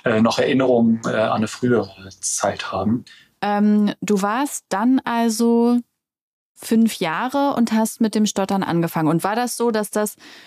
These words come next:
Speaker 2: sofort in der Intensität war, wie es dann auch später war, oder hat sich das so gesteigert?
Speaker 1: Das hat sich gesteigert.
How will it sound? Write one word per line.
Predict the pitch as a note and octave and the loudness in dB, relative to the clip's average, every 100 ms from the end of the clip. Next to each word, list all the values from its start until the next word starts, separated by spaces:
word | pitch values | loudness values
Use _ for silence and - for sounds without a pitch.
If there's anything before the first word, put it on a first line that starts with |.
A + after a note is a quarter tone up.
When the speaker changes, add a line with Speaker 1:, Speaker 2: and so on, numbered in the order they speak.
| - - | -20 -10
Speaker 2:
sofort | F3 F#3 F#3 - G#3+ F#3+ A3 D4+ - - - | -4 0 -2 -4 -2 0 0 -2 -6 -12 -2
in | A3 G#3+ | 2 2
der | G3+ G3+ G#3 - | 2 0 -2 -2
Intensität | G#3 G#3+ G3+ G3 - G#3 G#3+ - | 0 2 2 0 -4 -4 -4 -4
war, | G#3 G3+ F#3 | -4 -2 -2
wie | F#3+ F#3+ | 0 0
es | - | 0
dann | F#3+ - | -2 0
auch | E3 | -2
später | - - F3 F#3+ C#4 | -6 -2 -2 0 0
war, | C#4 C#4+ C#4 | 0 0 0
oder | A#3 A3 - | 0 -2 -2
hat | G3+ - | -4 -2
sich | G#3 | -4
das | G#3+ - | -2 -2
so | F#3 | -2
gesteigert? | F3+ - - C#3+ C#3 D3 C#3+ - - _ _ - - - - | -2 -2 -4 -4 -2 -2 -4 -6 -14 _ _ -10 -10 -10 -6
Speaker 1:
Das | D#3 | -2
hat | G3 | -2
sich | - - | -4 -4
gesteigert. | - - A2 G2+ A2+ A2+ | -4 -2 0 2 2 -2